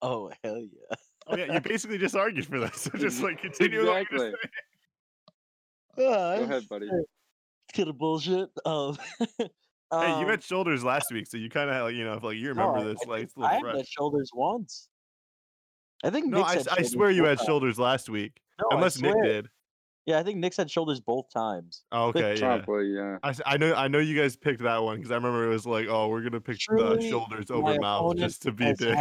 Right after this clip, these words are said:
Speaker 1: had, all right, so my opponent has had Shoulders both times to defend. But what does Nick know about Shoulders? Have you seen his frame? All right, listen,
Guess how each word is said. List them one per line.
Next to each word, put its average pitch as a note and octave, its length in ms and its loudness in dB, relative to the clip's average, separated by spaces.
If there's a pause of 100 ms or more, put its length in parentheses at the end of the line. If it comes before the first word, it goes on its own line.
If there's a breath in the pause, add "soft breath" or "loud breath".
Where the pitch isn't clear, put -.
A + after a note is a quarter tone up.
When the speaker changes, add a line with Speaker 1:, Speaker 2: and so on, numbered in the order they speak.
(100)
Speaker 1:
had, C#3+ 240 0 (180)
all B2 120 4
right, G2 220 0
so G#2 220 -6 (260)
my A#2 180 -4
opponent D#3+ 400 -2
has B2+ 180 -4
had B2 240 0
Shoulders C3 480 -2 (120)
both C#3 240 0 (120)
times A#2 400 -2
to G2 140 -6
defend. F2 400 -8 (800)
But D3 180 2 (300)
what G3+ 240 0
does D#4 260 -2
Nick C#3 360 0
know F#2+ 160 2
about F2 260 -2
Shoulders? E2 640 -8 (760)
Have D3 100 -8
you A#3+ 100 4
seen A3 280 4
his G#3+ 180 2
frame? E3 500 2 (1400)
All C3+ 120 4
right, F3 260 4 (280)
listen, A2 400 0